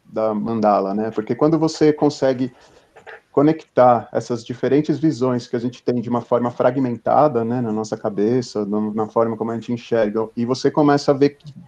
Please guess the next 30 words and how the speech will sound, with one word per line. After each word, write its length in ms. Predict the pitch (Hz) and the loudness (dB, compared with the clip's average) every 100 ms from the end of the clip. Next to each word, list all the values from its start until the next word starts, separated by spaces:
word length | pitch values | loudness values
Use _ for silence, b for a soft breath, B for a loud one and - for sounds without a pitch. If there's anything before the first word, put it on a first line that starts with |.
| - | -8
né, 320 | 127 139 151 - | 0 2 2 -2
o 140 | 131 | -8
simples 420 | 123 156 156 170 | -4 -4 0 -2
fato 320 | - 147 139 127 | 4 4 4 -2
de 120 | 127 | 0
você 380 | 139 - 143 147 | 2 4 4 4
ir 80 | |
pra 120 | 147 147 | 4 0
sua 220 | - 156 | 2 -2
cama, 420 | - 131 123 113 | 0 0 0 -2
deitar, 640 | 113 123 - 127 165 135 _ _ _ _ _ | -2 -4 2 4 4 0 _ _ _ _ _
você 180 | - - | -4 -2
tá 260 | - 160 196 | 0 0 2
contribuindo 560 | 170 160 151 151 147 | 0 0 0 2 0
pro 100 | 143 | -2
seu 160 | 143 139 | -4 -4
projeto, 580 | 127 127 113 107 101 _ _ _ _ _ _ _ | -4 -4 -2 -4 -6 _ _ _ _ _ _ _
né? 220 | 117 131 | -4 -2
Você 180 | 117 - | -2 -6
traz 320 | - 127 143 | 2 4 4
essa 220 | 147 147 | 2 0
visão 580 | 127 131 110 127 131 135 | -2 -2 -2 0 2 0
e, 240 | 123 123 - | 0 -4 -4
e 200 | 120 123 | -6 -6
vê 400 | 104 135 165 160 | 2 4 4 4
o, 440 | 151 139 135 123 123 | 4 4 0 -2 -4
o 120 | 123 | -8
como 180 | - 135 | -4 -4
se 140 | 131 123 | -4 -6
conecta, 720 | 123 120 127 175 - - | -4 -2 -2 -2 -6 -12